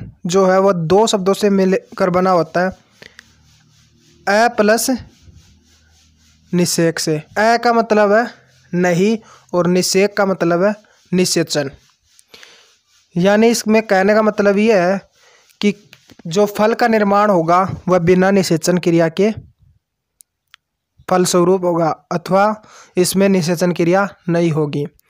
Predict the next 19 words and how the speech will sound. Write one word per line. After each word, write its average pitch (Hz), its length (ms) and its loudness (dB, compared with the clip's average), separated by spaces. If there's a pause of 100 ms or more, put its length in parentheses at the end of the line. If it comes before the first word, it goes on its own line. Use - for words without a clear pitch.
(360)
कभी 208 240 2
कभी 226 340 0 (440)
फल 214 180 2
बिना 208 260 2
निषेचन 202 480 0
के 196 160 0
ही 196 200 2 (160)
उत्पन्न 180 340 -2
हो 165 100 2
जाता 151 320 -2
है, 156 100 0
यानी 180 320 2
इसमें 180 300 -2
निषेचन 175 460 0
क्रिया 175 360 0
है 170 100 -4 (540)
वह 185 120 2
नहीं 185 220 4
होती 156 400 -4